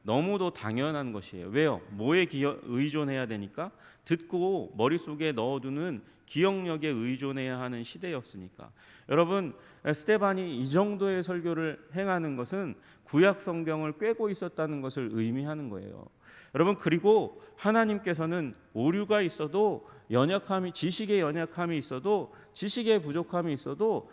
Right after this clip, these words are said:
사용한다는 사실을 말씀드리는 거예요. 여러분, 여러분들이 전도의 현장 가운데서, 어, 뭐, 말씀을 전하다가, 복음을 전하다가 틀릴 수 있어요, 없어요? 스테반도 틀리는데요. 뭐, 우리들도 틀릴 수 있죠.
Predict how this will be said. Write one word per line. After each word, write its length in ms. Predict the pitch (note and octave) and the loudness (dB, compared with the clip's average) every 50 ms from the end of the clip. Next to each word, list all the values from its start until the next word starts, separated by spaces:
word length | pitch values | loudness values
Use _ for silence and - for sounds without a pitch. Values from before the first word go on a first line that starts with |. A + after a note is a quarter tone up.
| - - | -20 -20
사용한다는 800 | - - B3 B3+ C4+ B3+ B3 A#3+ A#3 G#3+ G3 G3 F#3+ F3+ E3+ E3 | -8 -2 -2 0 0 0 0 0 0 0 0 0 0 0 0 0
사실을 400 | D#3+ E3 D#3+ - - D3+ D3+ C#3+ | 0 -2 -2 -2 -4 -6 -4 -4
말씀드리는 680 | A#2 G2+ G2+ - - B2+ B2 A#2 A2 A2+ G#2+ G#2+ A2 | -4 -4 -4 -6 -8 -8 -8 -6 -6 -6 -6 -8 -8
거예요. 380 | F#2+ F#2 F2+ - - - - - _ _ - - - - - - - - | -10 -10 -12 -14 -16 -16 -16 -18 _ _ -20 -18 -16 -16 -16 -12 -2 2
여러분, 220 | C#3+ F3 F#3+ G#3 | 4 4 6 6
여러분들이 760 | E3+ D3 D#3 F#3 F#3 G3 F3 E3+ F3 F3 F3+ F#3+ G3+ G3 E3 | 6 6 6 4 4 0 -2 -2 -2 -2 -2 -2 -2 -4 -4
전도의 460 | - - C#3 C#3+ E3 D#3+ F3+ F3 F3 E3+ | -4 -2 -2 0 0 2 2 2 2 2
현장 380 | F3+ F#3+ F#3 F3+ F#3 F3+ F3 E3 | 0 -2 -2 -2 -2 -2 -2 0
가운데서, 760 | D#3+ D#3 D3+ D3 C3+ A#2+ B2 - - G3 G#3+ G3+ D3+ - - - - - - - | 0 0 0 0 -2 -4 -4 -4 -2 0 0 0 -2 -6 -10 -16 -20 -20 -10 -2
어, 400 | - C#3+ D3+ D3 C#3 - - D3 C#3+ | 2 4 4 4 2 -2 -6 -6 -2
뭐, 420 | C#3 D3+ E3 D#3 D3 D3+ - - - - - - - A#2 A2+ - - - - - - - | 2 2 2 2 0 -2 -6 -12 -20 -20 -18 -10 -6 -6 -6 -6 -10 -18 -20 -20 -8 0
말씀을 520 | C3 B2+ C3 D3 - - G3 F#3+ F#3+ F3 | 4 4 4 4 2 0 2 2 2 2
전하다가, 500 | D#3 D3+ D3+ D3+ D3+ C#3+ D3+ D3 D3+ D3+ | 2 2 2 0 0 0 0 0 -2 -2
복음을 420 | - C#3+ C3+ C3+ C#3+ D3 D3 C#3+ C#3 | -2 -4 -4 -4 -2 -2 -2 -4 -4
전하다가 540 | - C3 C3 B2+ B2 A#2+ C#3 D3+ F3+ F#3 | -4 -4 -4 -2 -2 -2 -2 -2 -2 -2
틀릴 360 | - - - A3+ A#3 A#3 A#3 A3 | -4 -6 -8 -8 -4 -4 -4 -4
수 180 | - - F#3+ | -4 -2 -2
있어요, 400 | C#3+ C3 - - F3+ F#3 F3+ D#3+ | -2 -4 -4 -4 -2 -2 0 0
없어요? 440 | C3+ - - - D3+ E3+ G3+ A3+ E4+ - - _ _ _ _ _ _ _ _ _ _ _ _ _ _ _ _ _ _ _ _ _ _ _ _ _ - - - | -2 -4 -4 -4 -4 -2 -4 -4 -8 -12 -20 _ _ _ _ _ _ _ _ _ _ _ _ _ _ _ _ _ _ _ _ _ _ _ _ _ -20 -18 -14
스테반도 460 | - - G#3+ A3 A3 G#3+ G3+ G3 F#3+ | -4 0 2 2 4 2 0 0 0
틀리는데요. 600 | - G3+ G#3 G3+ G3+ F#3+ F#3 F3+ F#3+ G3+ G3+ F#3+ | -2 -2 -2 -2 -2 -2 -2 -2 -2 -2 -2 -4
뭐, 380 | F3 E3 E3 F#3 F#3 F3 C#3+ A2+ | -4 -2 -2 -2 -4 -6 -6 -4
우리들도 380 | C#3+ F#3+ G3 F#3 F#3 F3 E3+ - | -2 -2 -2 -2 -2 -6 -8 -12
틀릴 260 | - - A3 A3+ A3+ | -10 -10 -8 -8 -8
수 140 | - - F3 | -6 -6 -8
있죠. 480 | C#3+ - - - D3 E3+ E3+ D3+ A2 | -8 -6 -8 -10 -8 -8 -8 -10 -12